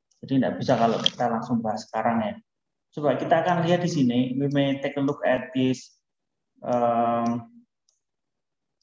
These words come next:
oh, the first. Coba saya, saya lihat dulu.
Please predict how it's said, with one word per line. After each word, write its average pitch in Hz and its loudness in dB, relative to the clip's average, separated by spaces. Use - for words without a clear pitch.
oh, 123 -4
the - -6
first. 135 0
Coba - -16
saya, - -12
saya 226 -8
lihat 226 -2
dulu. 226 -10